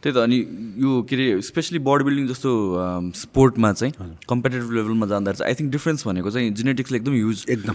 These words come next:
Speaker 2: एकदम।
Speaker 1: प्ले गर्छ होला, किनभने त्यो, त्यो लेभलमा पुगिसकेपछि सबैजना खत्रै माइन्डसेट हुन्छ होला, होइन?
Speaker 2: हो, हो।
Speaker 1: सबजना जित्छु नै म, हुन्छ नि, दिनमा जति घन्टा पनि म ट्रेनिङ गर्छु,
Speaker 2: त्यो कम्पिटिटिभ,
Speaker 1: जस्तो पनि डाइट गर्छु।
Speaker 2: अ, कम्पिटिटिभ लेभलमा चाहिँ कस्तो हुन्छ भन्दाखेरि अब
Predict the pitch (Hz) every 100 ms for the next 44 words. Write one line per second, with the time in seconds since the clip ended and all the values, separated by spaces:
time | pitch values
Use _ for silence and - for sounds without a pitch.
0 | 110 123 104 87 _ - 120 117 110 104
1 | 95 151 160 151 175 175 139 107 - -
2 | _ 185 202 196 196 165 185 170 180 165
3 | 175 175 175 160 - 156 190 175 156 147
4 | 147 120 110 113 113 117 214 - - -
5 | - 147 151 139 143 170 160 160 147 147
6 | 143 123 117 151 190 208 - 123 120 139
7 | 139 123 151 - 180 123 135 170 165 151
8 | 135 110 156 156 156 156 165 180 185 185
9 | 170 143 120 113 123 165 185 190 190 170
10 | 170 170 160 156 160 143 113 110 101 117
11 | 139 120 113 113 104